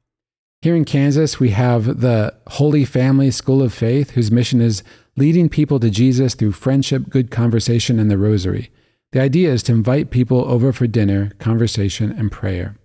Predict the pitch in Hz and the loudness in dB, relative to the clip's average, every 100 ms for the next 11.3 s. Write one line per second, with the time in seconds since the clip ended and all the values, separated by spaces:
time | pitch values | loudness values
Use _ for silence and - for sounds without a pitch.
0 | _ _ _ _ _ _ _ - 117 123 | _ _ _ _ _ _ _ -10 -2 0
1 | 131 151 170 160 165 143 123 120 - 139 | 0 0 0 0 0 0 0 0 0 -2
2 | 131 143 143 123 110 113 131 135 156 131 | 0 -2 0 -2 0 0 0 0 -4 -2
3 | 127 120 127 135 139 - 127 127 127 120 | 0 2 2 0 -2 -2 0 2 2 2
4 | 92 110 120 127 110 104 117 120 117 117 | 0 0 2 2 0 -2 0 0 0 0
5 | 117 110 101 - 113 117 120 - - - | 0 0 -2 -2 -2 0 -2 -4 -14 -8
6 | - 113 113 113 117 110 107 107 - 110 | 0 2 2 2 2 2 0 -2 -4 -2
7 | 113 113 101 104 107 117 120 131 127 - | 0 0 0 0 0 0 0 -2 -4 -10
8 | _ _ _ _ _ _ _ _ _ 170 | _ _ _ _ _ _ _ _ _ -2
9 | 170 170 131 160 135 120 123 120 127 110 | 0 2 2 2 2 2 2 0 0 2
10 | 120 120 104 131 117 120 - 110 104 107 | 2 2 2 0 2 0 0 0 0 -2
11 | 98 98 107 | -4 -4 -6